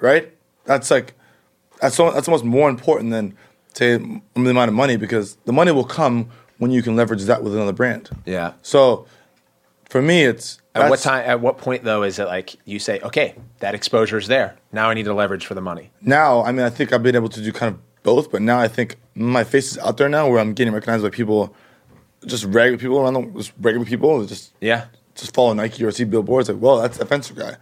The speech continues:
Speaker 2: Yep.
Speaker 1: So that's now I'm like, "Okay, now people are kinda starting to know me."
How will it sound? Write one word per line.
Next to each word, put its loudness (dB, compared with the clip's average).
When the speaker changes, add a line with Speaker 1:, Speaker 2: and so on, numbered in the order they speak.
Speaker 2:
Yep. -6
Speaker 1:
So 6
that's 4
now 2
I'm 0
like, -4
"Okay, -2
now 0
people -2
are -8
kinda 2
starting 0
to -4
know -2
me." -2